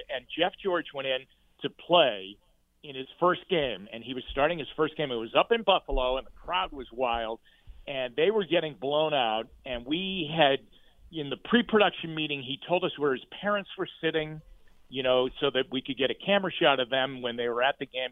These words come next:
'cause it was his first game. And he got laid out by Cornelius Bennett and Bruce Smith at the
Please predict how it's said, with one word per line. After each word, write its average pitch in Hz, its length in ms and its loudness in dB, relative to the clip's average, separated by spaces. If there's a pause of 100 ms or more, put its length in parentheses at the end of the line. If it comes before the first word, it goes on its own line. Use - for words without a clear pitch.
'cause 113 140 -20
it 107 80 -20
was 151 180 6
his 147 200 -14
first 139 260 -2
game. 139 220 -2 (440)
And 131 260 2
he 220 440 -2
got 135 280 6
laid 151 540 4
out 120 300 4
by 120 160 -2
Cornelius 143 720 -2 (120)
Bennett 139 340 2
and 107 200 -12
Bruce 156 260 -2 (160)
Smith 117 300 -2 (460)
at 127 160 -4
the 131 80 -4